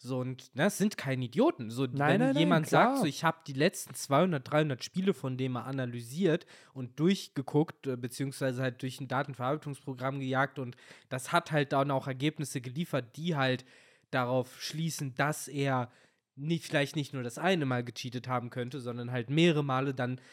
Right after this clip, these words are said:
Speaker 1: ist das ja jetzt nix, äh, was
Speaker 2: Genau.
Speaker 1: nur schlechte Presse ist, so,
Speaker 2: Nein, nein, nein, nein,
Speaker 1: sondern
Speaker 2: aber
Speaker 1: wo
Speaker 2: dann
Speaker 1: halt
Speaker 2: ist die
Speaker 1: genauer
Speaker 2: Frage,
Speaker 1: geguckt wird,
Speaker 2: warum
Speaker 1: ne?
Speaker 2: fliegt's nicht auf?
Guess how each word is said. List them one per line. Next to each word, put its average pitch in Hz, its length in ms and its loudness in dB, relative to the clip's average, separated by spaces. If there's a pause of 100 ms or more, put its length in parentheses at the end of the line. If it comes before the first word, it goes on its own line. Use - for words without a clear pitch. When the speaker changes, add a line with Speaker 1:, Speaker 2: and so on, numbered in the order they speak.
(320)
Speaker 1:
ist 131 180 -6
das 156 180 2
ja 156 80 4
jetzt 143 280 2
nix, 147 400 -2
äh, 135 480 2 (300)
was 131 140 2
Speaker 2:
Genau. 165 340 4
Speaker 1:
nur 165 380 10
schlechte 139 340 0
Presse 127 360 -4
ist, 101 180 -4
so, 160 80 2
Speaker 2:
Nein, 202 160 6
nein, 233 100 4
nein, - 20 2
nein, 226 120 2
Speaker 1:
sondern 156 240 4
Speaker 2:
aber 139 140 6
Speaker 1:
wo 147 40 8
Speaker 2:
dann 170 120 8
Speaker 1:
halt 214 100 4
Speaker 2:
ist 143 60 4
die 135 40 2
Speaker 1:
genauer 143 220 8
Speaker 2:
Frage, 175 240 6
Speaker 1:
geguckt 185 280 4
wird, 104 120 -2
Speaker 2:
warum 160 260 8
Speaker 1:
ne? 131 60 -4
Speaker 2:
fliegt's - 340 -6
nicht 131 160 -2
auf? 220 340 0